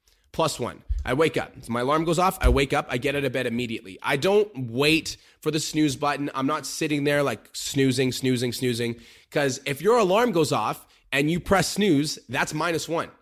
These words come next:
You just gave yourself a minus one going into your day. That doesn't really make sense to me. So my alarm goes off, I get up out of bed, that's a plus one.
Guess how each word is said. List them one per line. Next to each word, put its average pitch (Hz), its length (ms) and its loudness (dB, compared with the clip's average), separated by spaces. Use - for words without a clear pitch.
You 156 80 -2
just 175 160 0
gave 180 180 2
yourself 170 280 0
a 151 40 -4
minus 151 300 0
one 143 160 2
going 127 240 2
into 123 100 2
your 117 120 2
day. 113 180 -2
That 113 120 -6
doesn't 139 220 0
really 131 140 0
make 117 160 -2
sense 123 220 -6
to 107 100 -10
me. 78 180 -16
So 170 140 0
my 156 100 4
alarm 131 240 2
goes 160 180 4
off, 131 360 0
I 123 80 2
get 131 180 2
up 143 120 2
out 180 80 2
of 143 80 0
bed, 120 200 -2
that's 110 140 -6
a 131 60 -4
plus 127 260 -6
one. 131 220 -4